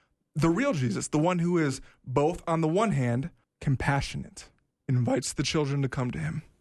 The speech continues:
gracious, tender, gentle, and on the other hand is picking up whips, on the other hand is rebuking Pharisees, on the other hand is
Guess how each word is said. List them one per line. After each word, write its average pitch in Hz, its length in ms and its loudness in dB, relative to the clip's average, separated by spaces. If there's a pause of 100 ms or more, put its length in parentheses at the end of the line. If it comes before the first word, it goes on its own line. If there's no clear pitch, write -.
gracious, - 720 0 (280)
tender, 135 580 -2 (300)
gentle, 120 440 0 (840)
and 135 140 2
on 123 100 2
the 127 80 2
other 139 160 0
hand 120 340 0 (160)
is 127 100 -4
picking 143 340 -2
up 156 120 -2
whips, 143 440 -4 (640)
on 131 100 2
the 131 80 4
other 135 140 0
hand 135 320 0
is 127 200 0
rebuking 131 420 0
Pharisees, 139 640 -2 (280)
on 135 120 2
the 135 80 4
other 139 160 2
hand 131 300 0
is 127 320 0